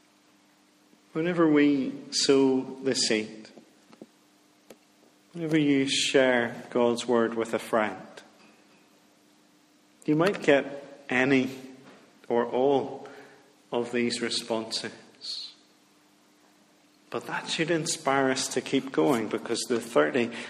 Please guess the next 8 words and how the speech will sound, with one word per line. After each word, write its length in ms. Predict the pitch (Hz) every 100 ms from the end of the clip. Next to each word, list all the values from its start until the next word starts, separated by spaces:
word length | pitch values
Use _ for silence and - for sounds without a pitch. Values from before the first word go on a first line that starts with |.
| -
and 160 | 131 120
sixty 640 | - 147 - - 117 117 - - -
and 180 | 131
a 80 | 123
hundredfold 800 | 123 - 165 170 131 - 135 135
is 220 | 143 143
worth 340 | - - - -
it. 460 | - - - -